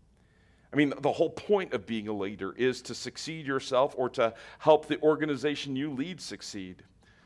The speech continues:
I remember I read a secular leadership book once, and there was a question in there that kinda haunted me for a long time. And it's still a question I think about 'cause it's, it's a good question.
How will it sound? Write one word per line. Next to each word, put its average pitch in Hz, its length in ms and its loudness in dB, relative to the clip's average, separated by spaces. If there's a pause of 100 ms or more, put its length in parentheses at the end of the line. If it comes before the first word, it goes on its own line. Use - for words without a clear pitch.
(240)
I 156 60 10
remember 165 340 8
I 131 60 12
read 139 220 10
a 123 60 8
secular - 520 4
leadership 135 480 -2
book 110 180 0
once, 110 220 -2
and 117 60 -8
there 117 60 0
was 113 120 -4
a 110 40 2
question - 480 4
in 117 120 0
there 120 120 2
that 110 160 -2
kinda 139 200 -2
haunted 180 500 0
me 104 100 -6
for 120 160 -6
a 110 60 2
long 151 300 0
time. 151 420 0 (240)
And 208 100 2
it's 233 160 0
still 285 280 4
a - 40 0
question 190 400 2
I 190 60 4
think - 240 -4
about 117 300 2
'cause - 120 -8
it's, 160 220 -4
it's 175 180 0
a 170 60 -2
good 220 260 -6
question. - 480 -6